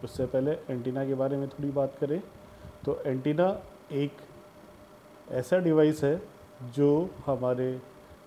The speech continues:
signal को transmit और receive करने में काम आता है। साथियों, जो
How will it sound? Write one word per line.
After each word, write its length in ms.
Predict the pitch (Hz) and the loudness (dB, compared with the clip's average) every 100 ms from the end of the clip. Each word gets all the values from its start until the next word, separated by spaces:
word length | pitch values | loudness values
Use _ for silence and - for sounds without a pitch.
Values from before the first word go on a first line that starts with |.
| - | -4
signal 320 | 147 143 175 175 | 0 4 4 4
को 120 | 165 | 0
transmit 760 | - 127 131 - 156 185 - - - - - - | 2 2 2 0 2 2 0 -14 -20 -20 -10 4
और 120 | 160 | 6
receive 360 | 143 139 190 185 | 6 2 0 2
करने 260 | 151 131 127 | 2 2 0
में 160 | 123 | -2
काम 280 | 117 123 120 | -2 -2 0
आता 280 | 123 - 147 | -2 2 2
है। 160 | 147 202 - - - - - - - - - - | 2 -2 -6 -18 -20 -20 -20 -20 -20 -20 -20 -2
साथियों, 420 | 127 120 143 165 220 - - - - - - - | 0 2 2 2 0 -10 -20 -20 -20 -20 -10 -2
जो 360 | 135 131 127 | 2 2 0